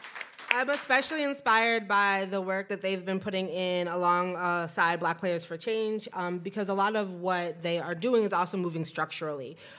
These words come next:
Um, so things like the Mini Pitch Initiative, right, that, that is talking about access, um, to the game and, and saying, "How can we actually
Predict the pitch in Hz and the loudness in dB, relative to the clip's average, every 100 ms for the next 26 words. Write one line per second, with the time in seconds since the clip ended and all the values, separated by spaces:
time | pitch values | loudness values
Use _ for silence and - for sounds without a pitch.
0 | - 180 190 196 208 202 190 190 180 175 | -2 0 0 0 2 2 2 2 2 2
1 | 170 175 - 185 175 170 175 170 165 165 | 0 -2 -2 2 2 2 4 4 2 0
2 | 170 170 170 170 160 156 147 175 165 165 | 2 2 0 0 0 -2 -8 -4 -2 -2
3 | 131 170 165 160 - 185 196 214 196 175 | -4 -4 -4 -4 -2 0 2 4 6 6
4 | 165 185 - 170 147 - - - - - | 6 4 4 -2 -2 -8 -14 -18 -8 0
5 | 170 165 196 170 156 175 151 143 123 156 | 0 0 -2 0 2 0 0 -6 -8 -8
6 | 151 151 156 156 170 160 151 175 180 196 | -8 -8 -8 -8 -4 -4 0 0 2 0
7 | 175 165 165 170 165 160 | 0 0 -2 -4 -4 -6